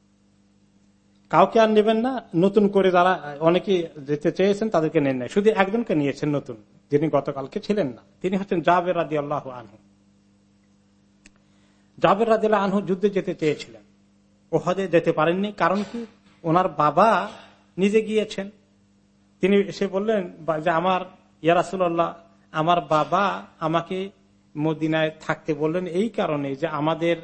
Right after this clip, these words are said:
কোন কোন রেওয়ায়েত আছে সাতজন বোন আছে, কোন কোন রেওয়ায়েতে নয় জন বোন আছে, একমাত্র পুরুষ হলাম আমি আর আমার বাবা পরিবারের মধ্যে। তো বাবা বললেন, "ইয়া বুনাই, ইন্নাহু লা ইয়ানবাগি লি ওয়ালা লাকা আন তা-,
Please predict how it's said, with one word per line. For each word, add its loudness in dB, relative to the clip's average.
কোন -6
কোন -8
রেওয়ায়েত 2
আছে -6
সাতজন -2
বোন -4
আছে, -4
কোন 2
কোন -6
রেওয়ায়েতে 0
নয় 4
জন 2
বোন 0
আছে, -10
একমাত্র 0
পুরুষ -4
হলাম -2
আমি 0
আর 2
আমার -2
বাবা -2
পরিবারের -2
মধ্যে। -6
তো -4
বাবা 4
বললেন, -2
"ইয়া 2
বুনাই, 0
ইন্নাহু 2
লা 2
ইয়ানবাগি 0
লি -4
ওয়ালা 0
লাকা -2
আন -4
তা-, -6